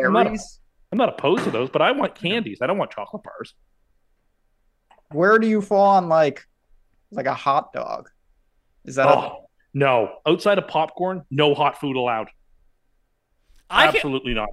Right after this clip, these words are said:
Speaker 3: I can kinda get behind that take in a movie theater. People are just too
Speaker 2: Yeah,
Speaker 3: messy.
Speaker 2: that doesn't bother me.
Speaker 3: People are too messy with stuff. I also don't enjoy when, like, uh, y-, like, butter.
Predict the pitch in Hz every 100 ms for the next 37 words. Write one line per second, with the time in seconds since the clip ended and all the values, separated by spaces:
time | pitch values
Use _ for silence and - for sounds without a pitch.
0 | - 170 285 349 349 - 277 269 226 226
1 | 190 190 190 185 180 180 170 165 139 139
2 | 131 123 120 98 90 - 208 285 294 269
3 | - 240 135 180 240 294 294 - 127 123
4 | 123 135 151 - _ - 233 254 226 196
5 | 156 220 254 254 - 254 254 269 170 185
6 | 190 202 254 269 254 185 165 180 220 196
7 | 185 135 147 95 73 78 _ _ _ _
8 | _ 156 151 143 139 127 120 147 139 135
9 | 113 104 101 _ _ _ _ _ _ _
10 | _ 170 156 - - - - 196 156 -